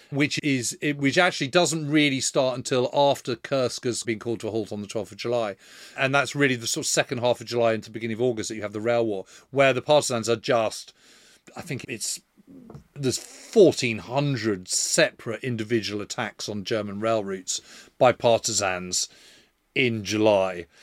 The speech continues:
and that increases in August. And you've got around best part of a hundred thousand partisans cutting rail network two hundred thousand, three hundred thousand times, something like that. So just unbelievable levels.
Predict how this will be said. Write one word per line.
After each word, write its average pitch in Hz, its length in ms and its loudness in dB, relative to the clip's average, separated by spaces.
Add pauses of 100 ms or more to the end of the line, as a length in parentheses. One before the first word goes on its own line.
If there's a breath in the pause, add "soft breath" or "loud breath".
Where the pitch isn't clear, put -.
(120)
and 117 160 0
that 120 160 2
increases 120 640 -2
in 107 140 -2
August. 104 640 0 (400 soft breath)
And 127 200 0
you've 123 140 -4
got 127 260 2
around 107 640 0 (440)
best - 220 0
part 104 180 4
of - 0 -
a 92 40 -4
hundred 104 340 -4
thousand 101 400 -2
partisans 98 840 0
cutting 98 640 -2 (520 loud breath)
rail 110 180 4
network 107 600 2
two 135 140 2
hundred 113 200 -2
thousand, 113 380 0
three 120 140 0
hundred 113 180 -4
thousand 117 300 -4
times, 117 280 -4
something 120 260 -10
like 120 180 -8
that. 123 180 -12 (340 loud breath)
So 147 180 6
just 143 280 2
unbelievable 117 760 2
levels. 101 460 -8